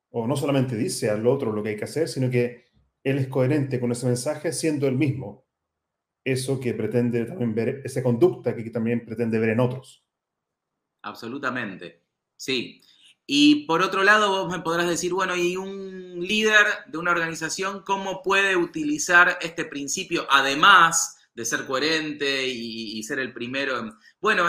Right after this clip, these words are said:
Speaker 2: es, es tan simple como justamente buscar los testimonios de otros líderes de su equipo para justamente entregar esa prueba social y mostrarle al resto de, "Miren cómo es posible. Escuchen estos testimonios".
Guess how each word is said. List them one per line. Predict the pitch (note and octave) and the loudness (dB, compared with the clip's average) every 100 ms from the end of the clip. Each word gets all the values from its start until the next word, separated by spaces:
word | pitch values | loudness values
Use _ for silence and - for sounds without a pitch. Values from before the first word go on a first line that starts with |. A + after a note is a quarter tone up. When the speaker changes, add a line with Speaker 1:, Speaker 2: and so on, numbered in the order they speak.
| E3+ | 0
Speaker 2:
es, | F3 G3 - G3 | -4 -6 -8 -8
es | G3 | -2
tan | G3+ F#3 | -2 -2
simple | A3 A3 F#3+ D3+ | -8 -6 -6 -6
como | G3+ G3+ F#3 - - _ | -6 -8 -10 -12 -20 _
justamente | C#4 A3 A#3 B3+ F3+ A#2 G#2+ F#2+ _ _ | -8 0 0 0 -4 -6 -8 -12 _ _
buscar | B2+ E3+ - A#3+ B3 A3 | -6 -6 -2 2 2 2
los | F#3 - | -6 -8
testimonios | D#3+ F3 F#3 G#3 E3+ C#3+ B2 A2+ - - _ - | -12 -10 -6 -2 -2 -2 -6 -8 -12 -18 _ -14
de | A#2+ C#3+ D#3 | -4 0 2
otros | A3+ A3+ G#3 F3+ | 2 0 -2 -2
líderes | G3 G#3 F#3 E3 | -2 -2 4 4
de | D3+ | 4
su | - | 2
equipo | D3 _ - - D#3 E3+ E3+ - - - - _ - - - | -10 _ -16 -8 -4 -4 -6 -4 0 0 -2 _ 4 4 2
para | D3 D3 - | 2 2 -4
justamente | - - F#3+ G3 E3 C3 C3 C3 - - - B2 - | -16 -6 0 0 0 -6 -10 -14 -16 -20 -20 -18 -8
entregar | C3+ C#3+ D3 C#3+ F3 F#3+ | -6 -2 0 4 4 4
esa | F3 D#3 C#3+ | 2 -2 -2
prueba | F3 F3+ E3 | -2 2 2
social | D#3+ D#3 - D#3 C#3+ C#3 C3 | 0 -6 -2 0 2 0 -8
y | |
mostrarle | B2 C3 E3 E3+ E3 | -12 -8 0 0 0
al | D3+ | -2
resto | D3 D3+ B2+ - | -2 -4 -4 -4
de, | C3 C3+ | -4 -4
"Miren | D3+ F#3+ F#3 - | -4 -6 -6 -6
cómo | C3+ C3 | -8 -6
es | C3 C3 | -8 -8
posible. | B2+ A#2 F#2+ E2+ - - _ - - - - - _ _ _ _ | -12 -12 -14 -18 -20 -20 _ -2 4 4 4 -4 _ _ _ _
Escuchen | F3+ F3+ | -2 -2
estos | D#3+ D#3+ - | -2 -6 -8
testimonios". | B2 B2 A2 F#2+ F#2 - | -10 -8 -8 -8 -10 -14